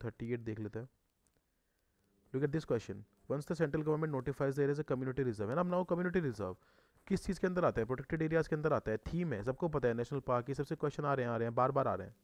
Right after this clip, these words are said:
करेक्ट। तो प्रोटेक्टेड एरियाज आपको प्रिपेयर करना है whenever we'll be doing environment। यार थीम आइडेंटिफाई हो गई आपकी,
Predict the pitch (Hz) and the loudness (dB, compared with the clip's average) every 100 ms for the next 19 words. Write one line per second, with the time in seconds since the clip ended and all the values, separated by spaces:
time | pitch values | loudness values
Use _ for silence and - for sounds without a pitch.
0 | _ _ _ _ _ _ _ _ _ _ | _ _ _ _ _ _ _ _ _ _
1 | _ _ _ _ _ _ _ _ _ - | _ _ _ _ _ _ _ _ _ 0
2 | 127 - - _ _ _ 175 254 - - | 0 0 -12 _ _ _ 2 2 0 -4
3 | 127 - 156 147 147 151 156 156 147 160 | -4 -2 0 2 4 2 -2 -2 2 4
4 | 135 107 107 113 113 113 120 120 123 117 | 4 -2 -2 -2 -2 -4 -4 -2 -2 -2
5 | 110 101 98 95 - _ _ _ _ _ | -2 -2 -4 -6 -12 _ _ _ _ _
6 | _ _ - 147 - 143 143 143 143 151 | _ _ -4 -4 0 2 2 0 0 0
7 | 139 151 165 156 - | 0 0 0 0 -4